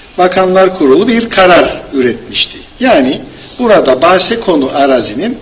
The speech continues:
askeri yasak bölge kapsamından çıkarılıp, e, Başbakan Yardımcılığı ve Dev-, e, ve Maliye Bakanlığı'na devredilmesi, bunun iskan, topraklandırma ve eşdeğer mal yasası kapsamından çıkarılması,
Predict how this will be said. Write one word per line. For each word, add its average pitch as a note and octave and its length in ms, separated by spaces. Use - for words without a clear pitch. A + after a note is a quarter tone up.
askeri F#3+ 460
yasak F3+ 420
bölge A#2 280
kapsamından A2+ 640
çıkarılıp, G3 720
e, E3 280
Başbakan F#3 520
Yardımcılığı A2+ 680
ve F#2+ 40
Dev-, D#3+ 220
e, C3+ 240
ve C3 160
Maliye C#3 420
Bakanlığı'na F#3 680
devredilmesi, F#3 960
bunun G3 400
iskan, F3+ 440
topraklandırma D3+ 1000
ve D3 220
eşdeğer D3+ 360
mal D#3+ 260
yasası C#3 400
kapsamından G#2+ 720
çıkarılması, F#3 960